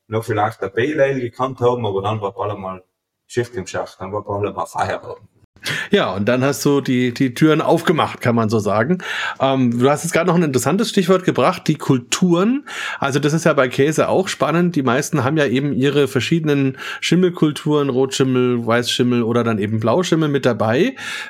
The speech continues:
Speaker 2: Ähm, wenn du die jetzt da alle in deinem Genussbunker hast, dann müsste doch normalerweise sich das alles auch so ein bisschen vermischen, oder? Also, oder kann man die irgendwie trennen, dass die Blauschimmel auf jeden Fall unter sich bleiben und die Rotschmierkäse unter sich bleiben, oder wie machst du das?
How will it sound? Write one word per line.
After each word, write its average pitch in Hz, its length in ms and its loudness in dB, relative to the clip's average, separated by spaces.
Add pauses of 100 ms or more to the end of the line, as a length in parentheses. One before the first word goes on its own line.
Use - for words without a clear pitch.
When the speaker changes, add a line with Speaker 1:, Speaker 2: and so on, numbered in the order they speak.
(180)
Speaker 2:
Ähm, 143 460 0 (240)
wenn 131 400 0
du 156 200 2
die 156 220 -2
jetzt 147 280 0
da 127 140 2
alle 151 240 2
in 127 180 0
deinem 117 240 2
Genussbunker 117 640 0
hast, 110 280 -2
dann 107 140 2
müsste 165 240 0
doch 139 160 0
normalerweise 160 760 2
sich 151 240 -6
das - 180 -4
alles 151 300 -2
auch 123 140 -2
so - 140 -4
ein 143 60 -4
bisschen 131 240 -2
vermischen, 117 480 -2
oder? 165 240 0
Also, 120 180 -2
oder 117 220 0 (240)
kann 143 160 0
man 147 160 2
die 143 100 -2
irgendwie 147 440 0
trennen, 131 400 0
dass 117 160 0
die 131 120 0
Blauschimmel 123 540 2
auf 117 160 0
jeden 123 220 0
Fall 120 140 0
unter 113 200 0
sich 123 220 -4
bleiben 117 360 2
und 110 180 -4
die 110 160 -2 (340)
Rotschmierkäse 127 760 2
unter 117 220 0
sich 123 200 -6
bleiben, 110 360 0
oder 110 200 0
wie 117 120 0
machst 113 280 -4
du 104 60 -6
das? - 280 -8